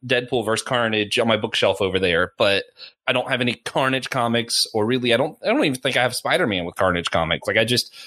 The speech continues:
haven't really particularly cared about him from that aspect. So I know him from some side stories, uh, then the animated T V show, and that's it. So Joe is absolutely the expert. That being said, uh, the one thing I really liked about the movie was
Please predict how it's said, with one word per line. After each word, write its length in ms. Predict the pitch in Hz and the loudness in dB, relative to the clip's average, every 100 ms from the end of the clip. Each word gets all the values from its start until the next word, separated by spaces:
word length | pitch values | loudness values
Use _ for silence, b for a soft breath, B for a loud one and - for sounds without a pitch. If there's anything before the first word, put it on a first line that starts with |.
| B B | B B
haven't 180 | 175 185 | -2 0
really 180 | 160 127 | 0 -2
particularly 720 | - 127 139 135 147 139 131 | -4 -2 -2 0 0 0 0
cared 300 | 117 120 120 | -2 -2 0
about 260 | 123 127 127 | 0 0 0
him 200 | 135 127 | -2 -2
from 120 | 107 | -2
that 140 | 104 | 0
aspect. 540 | 98 104 - 139 131 - | 0 0 0 -2 -2 -2
So 80 | |
I 60 | 113 | 0
know 160 | 131 127 | 0 -2
him 220 | 143 123 | -2 -4
from 440 | - 113 104 98 - B B - | -2 0 -2 -6 -14 B B -6
some 220 | - 104 | -4 -2
side 480 | - - 113 131 143 | -2 0 0 0 -2
stories, 680 | - 170 170 170 165 160 147 | -2 0 0 0 0 0 0
uh, 100 | 123 | 0
then 440 | 113 123 120 117 117 | 2 2 0 0 -2
the 100 | 117 | 0
animated 460 | 113 113 107 101 95 | 2 2 0 0 0
T 80 | 104 | -2
V 140 | 90 | 0
show, 180 | 90 90 | 0 0
and 100 | 87 | 0
that's 200 | 87 - | 0 -2
it. 80 | 67 - | -4 -4
So 140 | 120 | -4
Joe 280 | 110 139 180 | 0 0 0
is 100 | 151 | 0
absolutely 440 | 139 143 127 117 107 | -2 -2 -2 -2 0
the 140 | 101 | 0
expert. 440 | 87 - - 98 - - B B B _ _ | 0 0 -2 -2 -4 -18 B B B _ _
That 220 | 143 180 | -2 0
being 220 | 180 147 113 | 2 0 0
said, 340 | 127 113 110 - 104 | 0 0 0 -4 -6
uh, 40 | - - b b - | -6 -10 b b -2
the 120 | 156 | -2
one 240 | 156 156 214 | 0 0 0
thing 120 | 185 | 0
I 60 | 139 | 0
really 240 | 123 131 | 2 2
liked 180 | 113 113 | 2 0
about 160 | 120 101 | -2 -2
the 80 | |
movie 300 | 101 113 101 | 0 0 0
was 320 | 95 87 90 | 0 0 0